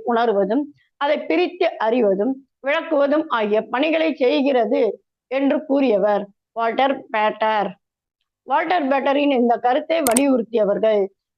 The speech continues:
விக்டர் ஹியூகோ, ஐ இ ஸ்பிங்கல், சி டி வின்செஸ்டர், ஹட்சன் ஆகியோர். இந்த விக்டர் ஹியூகோ வந்து இலக்கிய திறனாய்வு கலை அப்படிங்கிற நூல் வந்து தமிழ் படுத்தி எழுதியிருக்கின்றார்கள். இப்ப இதுவும் ஒரு புகழ்பெற்ற நூல் தான். சரிங்களா?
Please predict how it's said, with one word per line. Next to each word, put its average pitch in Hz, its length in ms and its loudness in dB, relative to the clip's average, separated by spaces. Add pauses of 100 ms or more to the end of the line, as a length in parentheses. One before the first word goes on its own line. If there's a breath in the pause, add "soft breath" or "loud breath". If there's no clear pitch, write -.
(140)
விக்டர் 240 400 -2
ஹியூகோ, 311 400 0 (680)
ஐ 254 120 -2 (180)
இ 247 80 2 (140)
ஸ்பிங்கல், 311 580 2 (540)
சி 294 260 -2
டி 226 100 2 (160)
வின்செஸ்டர், 311 680 0 (400)
ஹட்சன் 254 420 -2 (140)
ஆகியோர். 214 640 0 (400)
இந்த 285 140 -2
விக்டர் 285 420 -2
ஹியூகோ 302 280 0 (100)
வந்து 277 180 2 (260)
இலக்கிய 302 340 0
திறனாய்வு 294 440 0
கலை 247 260 2 (160)
அப்படிங்கிற 254 400 0
நூல் 302 300 2
வந்து 269 180 2 (100)
தமிழ் 294 240 0
படுத்தி 269 260 -2 (100)
எழுதியிருக்கின்றார்கள். 208 840 0
இப்ப 202 140 -4 (420)
இதுவும் 320 320 2
ஒரு 254 140 0
புகழ்பெற்ற 262 600 0
நூல் 208 240 -2
தான். - 120 -6 (540)
சரிங்களா? 262 300 -2